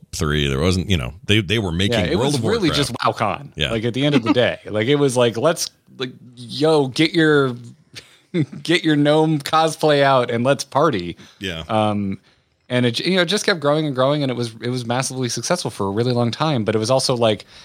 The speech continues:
Speaker 2: there was just this undying love for Blizzard, and I think a lot of that is wrapped up in BlizzCon itself. And as the cracks have shown, and we've gotten to see the, the, the,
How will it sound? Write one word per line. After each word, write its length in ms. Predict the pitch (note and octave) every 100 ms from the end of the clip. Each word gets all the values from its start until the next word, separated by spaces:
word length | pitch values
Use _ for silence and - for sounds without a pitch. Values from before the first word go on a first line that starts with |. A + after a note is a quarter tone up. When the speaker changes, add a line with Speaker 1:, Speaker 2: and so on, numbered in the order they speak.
| - -
Speaker 2:
there 160 | B2+
was 120 | C3
just 220 | A#2 B2 -
this 180 | A2+ -
undying 560 | A#2 A#2 A2 G#2+ G#2 G2
love 260 | G2 F#2+
for 300 | - F#2+ E2+
Blizzard, 500 | D#2+ C3 G#3+ C#3 D#2+
and 80 | F2+
I 120 | F2
think 160 | B2+ A2+
a 20 |
lot 160 | G#2 G2
of 60 |
that 180 | A2 A#2+
is 100 | F2+
wrapped 380 | F2 F#2+ F#2+ -
up 240 | F#2+ - -
in 480 | G#2+ G2 F#2 F2 E2
BlizzCon 640 | - G2 - G#2 F#2+ F#2 F#2+
itself. 640 | G2 - - D3+ B2 -
And 160 | G#2 F#2+
as 340 | G2+ G2+ F#2+ - - - - _ _ _ -
the 200 | G#2 A2
cracks 560 | - - B2 C3 -
have 180 | - G2+
shown, 520 | - - D#3 D3+ A2
and 100 | G2+
we've 140 | F#2+ F#2
gotten 240 | A2 G#2
to 80 | F#2
see 360 | - - D#3 A2+
the, 360 | G2 F#2+ F2+
the, 300 | E2 F#2 E2+ D#2
the, 240 | - F2+